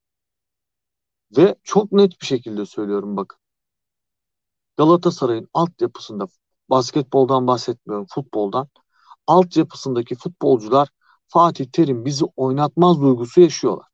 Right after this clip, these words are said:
O yüzden sözleşme yenilemeye korkuyorlar veya sözleşme yenilese-, yenileseler bile endişe ediyorlar. "Hasta Galatasaraylı, transfer falan yok, boş yorum yapmayın." demiş. Selçuk İnan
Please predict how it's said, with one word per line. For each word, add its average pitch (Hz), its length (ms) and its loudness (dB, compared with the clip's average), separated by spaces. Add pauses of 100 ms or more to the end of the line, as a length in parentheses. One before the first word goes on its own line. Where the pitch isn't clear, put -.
(600)
O 208 180 4
yüzden 190 420 2 (400)
sözleşme 180 600 4
yenilemeye 190 420 4
korkuyorlar 185 680 2 (480)
veya 175 220 2
sözleşme 175 560 -2
yenilese-, 185 640 2
yenileseler 175 760 0
bile 180 120 -2
endişe 127 480 -2
ediyorlar. 165 460 -2 (4000)
"Hasta 185 360 2
Galatasaraylı, 180 760 0
transfer 190 480 0
falan 180 340 0
yok, 175 300 2
boş 165 300 -2
yorum 165 220 0
yapmayın." 147 400 -4
demiş. - 420 -12
Selçuk 170 420 -2
İnan 190 320 2